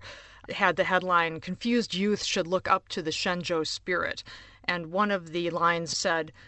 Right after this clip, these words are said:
"There are some typical characteristics of China's aerospace projects, being steady and consistent, enduring humiliation and bearing responsibility,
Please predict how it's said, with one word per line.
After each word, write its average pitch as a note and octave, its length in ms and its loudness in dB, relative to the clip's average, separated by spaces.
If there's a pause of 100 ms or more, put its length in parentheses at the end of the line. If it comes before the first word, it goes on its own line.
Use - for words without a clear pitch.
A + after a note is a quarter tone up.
(140)
"There A3 120 4
are A3+ 60 4
some A#3+ 160 0
typical D4 400 0
characteristics F#3+ 720 0
of D#3+ 100 -2
China's F#3+ 320 0
aerospace F#3+ 560 0
projects, - 540 0
being F#3+ 240 -2
steady G#3+ 500 2
and D#3+ 140 -4
consistent, F#3+ 680 -2
enduring G3 420 2
humiliation F3 720 0
and D3+ 120 -4
bearing F3+ 300 2
responsibility, E3+ 880 0